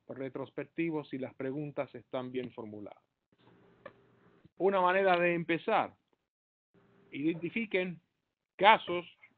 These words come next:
donde la experiencia en Perú es diferente a lo publicado en la literatura médica como norma de tratamiento. Olvídense de lo que debe ser y enfoquen su ojo crítico en lo que está haciendo.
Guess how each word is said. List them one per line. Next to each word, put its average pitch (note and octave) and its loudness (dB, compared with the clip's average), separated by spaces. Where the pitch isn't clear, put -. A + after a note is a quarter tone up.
donde D3+ -2
la D3 4
experiencia F3 -2
en D#3 -8
Perú F3+ 2
es D#3 0
diferente E3+ -2
a - 2
lo C#3+ 0
publicado D#3 -2
en D3 -4
la C#3 -2
literatura C#3 -2
médica D#3 0
como B2 -6
norma C#3 -2
de C3 -4
tratamiento. A#2+ -10
Olvídense F#3 2
de D3+ -2
lo C#3 -2
que D3 0
debe D3+ 2
ser G3+ -2
y C#3 -6
enfoquen D3+ -4
su - -4
ojo D#3+ -4
crítico E3+ -6
en C#3 -8
lo C3+ -6
que C#3+ -6
está D#3 -2
haciendo. D3 -6